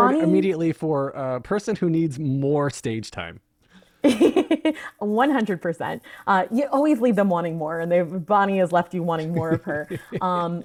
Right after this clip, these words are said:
Speaker 1: Bonnie was just put on New York Magazine's, uh, Approval Matrix year-end roundup as a brilliant performance. She is an highbrow brilliant. Like, how unbelievable that, just above Lea Michele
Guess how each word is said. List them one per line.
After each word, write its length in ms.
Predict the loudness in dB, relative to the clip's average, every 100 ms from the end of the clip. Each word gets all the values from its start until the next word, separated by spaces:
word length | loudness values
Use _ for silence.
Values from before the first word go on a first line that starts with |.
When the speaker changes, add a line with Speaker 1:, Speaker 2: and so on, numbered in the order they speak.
| -8
Speaker 1:
Bonnie 340 | -2 2 2 0
was 160 | -2
just 180 | -4 -8
put 240 | -2 -2 0
on 320 | -2 -2 -2
New 60 | -2
York 180 | -2 -2
Magazine's, 760 | -2 -2 -2 -2 -2 -2 -4 -2
uh, 320 | 0 0 -2 -6 -8
Approval 340 | -8 -2 0 2
Matrix 480 | 2 0 -4 -6 -10
year-end 600 | -8 -2 -2 0 -2 -4
roundup 760 | -4 -2 0 0 -2 -6 -10 -18 _ _ _ _
as 280 | 0 0 -2 -8 -6
a 100 | -6
brilliant 640 | -4 -2 0 2 0 -2
performance. 460 | -6 -4 -2 -4 -2
She 100 | -2
is 120 | 0
an 60 | -2
highbrow 840 | -6 -2 0 2 0 0 0 -2 -4
brilliant. 1000 | -10 -6 0 2 2 0 -6 -14 -14 -16 _ -20 -20 -4
Like, 260 | -2 -2 -6
how 680 | -14 -4 -2 -2 -2 -4 -4 -2
unbelievable 840 | 0 2 2 0 0 0 0 2
that, 180 | 2 -2 -6 _ -4
just 460 | 0 2 0 -2
above 340 | 0 4 4 4
Lea 300 | 0 2 2
Michele 580 | 2 0 0 0 0